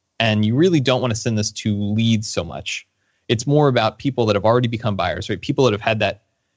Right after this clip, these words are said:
magical switch in their brain when they went from just being someone who sort of cares to someone who's invested themselves in your business. And you're gonna have a little bit of a smaller audience in this because it's really all about finding those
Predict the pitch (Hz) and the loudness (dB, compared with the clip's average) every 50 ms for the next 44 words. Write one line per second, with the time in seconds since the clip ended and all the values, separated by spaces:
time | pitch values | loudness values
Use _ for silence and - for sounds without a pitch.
0 | _ _ _ - 110 107 107 110 117 123 123 123 127 117 113 107 101 - - - | _ _ _ -2 2 4 4 4 4 2 2 0 0 -2 -2 -2 -2 -4 -6 -10
1 | - - 117 110 104 - - 110 104 101 95 - 92 95 107 104 101 92 87 92 | -4 0 0 0 0 0 0 -2 0 -2 -2 -4 -2 -2 0 0 0 -2 -4 -6
2 | 90 90 85 92 98 110 113 110 - - 110 104 104 113 113 - - 135 123 120 | -6 -6 -6 -4 -2 -4 -4 -4 -6 -4 -2 -2 -2 -2 -2 -2 -2 -2 -2 0
3 | 110 - 127 123 120 123 143 185 - - - 262 247 233 220 220 208 - - 196 | 0 -2 0 0 0 0 0 -2 -4 -6 -4 -2 -2 0 0 -2 -2 0 2 2
4 | 180 180 180 165 - 147 - 156 147 147 135 117 131 117 113 98 92 90 - - | 4 4 2 0 -2 -2 -2 0 0 0 2 0 0 2 0 0 0 -2 -4 -6
5 | - - - 104 101 - 95 104 107 - 110 104 95 104 104 - 107 107 95 98 | -8 -8 -8 -8 -8 -6 -6 -6 -2 0 0 0 -2 -4 -8 -6 -6 -4 -4 -4
6 | 107 - - - - - - - - - - - _ _ _ _ _ _ - 127 | -6 -8 -10 -12 -12 -14 -14 -14 -14 -14 -16 -16 _ _ _ _ _ _ -2 0
7 | 131 135 139 143 - _ _ _ _ _ _ _ _ - 143 175 233 262 269 240 | 0 0 0 -2 -4 _ _ _ _ _ _ _ _ 0 2 2 2 2 2 2
8 | 247 233 220 208 190 180 170 180 214 233 226 202 220 208 165 139 120 - - - | 2 2 4 4 2 4 4 2 2 2 2 2 2 2 2 0 -2 -4 -6 -8
9 | - - 123 120 120 127 135 139 135 127 110 - - - 95 101 107 123 139 151 | -4 -2 2 4 4 4 4 4 4 2 2 0 0 0 0 0 0 -2 -2 -4
10 | 160 - - 180 175 180 185 196 190 - - - - - _ _ _ _ _ _ | -4 -2 -2 0 0 2 0 0 0 -2 -8 -12 -14 -16 _ _ _ _ _ _
11 | _ _ _ _ - 131 117 131 131 127 123 123 120 113 113 - 131 110 - 123 | _ _ _ _ 0 2 4 4 4 4 4 4 4 2 0 -2 -4 -4 -4 -4
12 | 123 120 127 127 127 92 107 107 104 101 101 104 101 - 110 104 101 98 98 98 | -2 0 2 4 4 4 4 4 4 4 2 0 0 -2 -2 -2 0 -2 -2 -4
13 | 95 95 98 113 - | -4 -6 -8 -10 -12